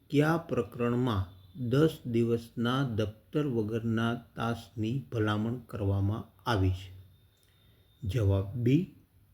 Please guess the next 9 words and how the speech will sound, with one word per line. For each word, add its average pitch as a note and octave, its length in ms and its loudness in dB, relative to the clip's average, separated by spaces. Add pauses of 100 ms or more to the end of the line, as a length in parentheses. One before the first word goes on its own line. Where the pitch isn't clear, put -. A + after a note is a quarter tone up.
(640)
શાળામાં G#2 440 2
અભ્યાસક્રમ A#2 800 0 (160)
અને A2 360 0 (240)
અધ્યાપન B2 640 2
શાસ્ત્ર - 560 -6 (320)
વિભાગ G#2+ 680 2
એક G#2+ 420 -2
પ્રકરણ A#2 480 -6 (160)
ચાર. G2+ 200 -6